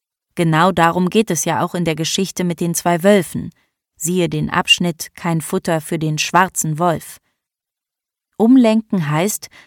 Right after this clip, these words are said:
dass du das Gespräch in eine andere Richtung führst. Du veränderst den Fokus,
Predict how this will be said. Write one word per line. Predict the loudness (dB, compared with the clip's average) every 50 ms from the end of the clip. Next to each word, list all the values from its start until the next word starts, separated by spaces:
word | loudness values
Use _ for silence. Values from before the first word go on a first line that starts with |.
| _ _ _
dass | -10 -6 -4
du | -4 -4
das | -2 -4 -4 -6
Gespräch | -8 -8 -8 -8 -4 -2 -2 -2 -2 -2
in | -2 -2
eine | -2 0 0 -2 0 0
andere | 0 2 2 2 2 0 -2 -2
Richtung | -2 -2 -2 -2 -2 -4 -4 -2 -4
führst. | -6 -8 -6 -4 -4 -4 -4 -8 -10 -12 -16 _ _ _ _ _ _ _ _ _ _
Du | -10 -6
veränderst | -4 -4 -2 0 2 4 4 4 2 2 0 -2
den | -4 -6 -6
Fokus, | -2 0 2 2 2 2 0 -2 -2 -2 -2